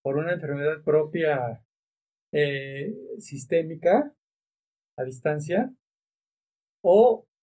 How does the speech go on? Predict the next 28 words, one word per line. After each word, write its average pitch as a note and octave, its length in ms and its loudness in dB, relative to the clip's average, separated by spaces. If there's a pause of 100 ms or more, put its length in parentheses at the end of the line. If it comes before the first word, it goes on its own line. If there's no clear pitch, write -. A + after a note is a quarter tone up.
de D3 100 4
alguna F#3 300 4
manera F#3+ 460 2
también E3+ 280 -2
de E3+ 120 -6
tipo E3 360 -2
viral, D3+ 300 2
¿verdad? D#3+ 300 2
Que G3 80 0
la D#3+ 80 2
asocian G3 400 -2
mucho, E3 580 0 (920)
eh, D3 600 0
con C#3+ 180 -4
los C#3 160 -4
problemas E3+ 440 0
de D3+ 120 -4
tipo E3+ 260 -4
también D#3+ 300 -2
autoinmunes, D3+ 640 -4
en C#3+ 80 -6
este C#3 220 -8
caso E3 420 -4
parte D#3 260 2
de E3 80 0
la C#3 80 2
artritis D3 360 -6
reumatoide. C#3 640 -2